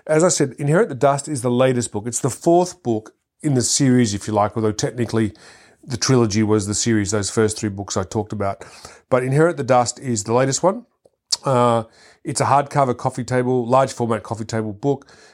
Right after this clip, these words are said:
It measures, you know, nearly fifty centimeters in, um, in length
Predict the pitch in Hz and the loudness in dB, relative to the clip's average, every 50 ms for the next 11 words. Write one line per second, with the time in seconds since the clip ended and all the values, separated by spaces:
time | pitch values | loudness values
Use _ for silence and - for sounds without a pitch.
0 | _ - - 135 127 143 135 139 147 151 156 147 127 135 123 117 104 117 117 117 | _ -12 -10 -10 -8 -6 0 2 4 4 4 4 4 2 2 2 0 -2 -2 -2
1 | 113 117 120 123 123 117 110 - 131 117 - - 113 - - 123 117 117 113 117 | 0 0 0 0 0 0 0 -2 -6 -6 -6 -6 -4 -2 0 0 2 2 2 2
2 | 113 110 113 113 110 104 101 - - - - 120 110 110 107 107 107 110 104 104 | 2 2 2 0 0 0 -2 -4 -4 -6 -6 -6 -4 -4 -4 -4 -4 -2 -2 -2
3 | 104 104 104 104 101 98 101 98 101 110 110 117 127 135 131 123 - - - | -2 -2 -2 -2 -4 -6 -8 -10 -8 -4 -2 0 2 2 0 -2 -6 -12 -20